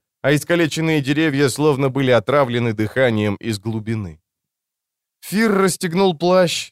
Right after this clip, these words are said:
снял мешок и подошёл к бесформенной куче камней. Он убрал мёртвые ветви, и Трул увидел, что камни сложены в своего рода пирамиду.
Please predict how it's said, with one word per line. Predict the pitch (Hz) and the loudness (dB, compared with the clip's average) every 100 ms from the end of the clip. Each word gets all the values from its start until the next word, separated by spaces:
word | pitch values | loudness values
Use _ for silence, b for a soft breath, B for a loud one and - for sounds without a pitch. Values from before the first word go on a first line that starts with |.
| _ | _
снял | - 143 175 175 | -4 2 4 4
мешок | 165 - 185 180 | 2 0 -2 -2
и | |
подошёл | 160 165 147 - 175 | -2 0 0 0 -2
к | 127 | -2
бесформенной | 120 123 - 175 156 156 143 143 | -2 -2 0 0 0 0 0 -2
куче | - 120 - 104 | -2 -4 -4 -4
камней. | 117 110 95 82 78 _ _ _ _ _ _ | -4 -4 -6 -10 -16 _ _ _ _ _ _
Он | 208 202 | 0 2
убрал | 190 196 208 | 4 4 4
мёртвые | 185 185 160 156 165 | 4 2 2 0 2
ветви, | 156 185 139 139 | 2 0 0 -4
и | 135 131 | -2 -4
Трул | - 175 165 147 | -2 -2 0 0
увидел, | 143 165 160 123 | -2 0 -2 -2
что | - 143 | -2 -4
камни | - 185 170 147 | 0 0 2 -2
сложены | 123 170 160 160 151 | -2 0 0 0 -2
в | |
своего | 139 156 151 160 | -2 -2 2 2
рода | 156 147 | 0 -2
пирамиду. | 147 151 143 127 90 78 | 0 0 0 -2 -4 -12